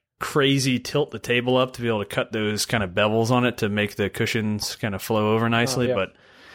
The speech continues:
Speaker 1: it worked really well. So if you have a bandsaw and you want to build something like that, definitely recommend,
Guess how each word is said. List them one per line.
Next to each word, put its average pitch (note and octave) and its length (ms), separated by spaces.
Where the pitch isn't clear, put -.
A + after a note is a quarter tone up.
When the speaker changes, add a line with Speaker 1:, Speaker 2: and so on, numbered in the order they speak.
Speaker 1:
it A#2+ 60
worked D3 320
really A#2 520
well. F#2 380
So F#2+ 360
if F#2 120
you A2 140
have C#3 120
a A2+ 60
bandsaw G#2+ 520
and G2 100
you G2+ 80
want G2+ 100
to F#2+ 60
build G2+ 360
something F#2+ 220
like F2+ 220
that, F#2 340
definitely A#2 340
recommend, G2 760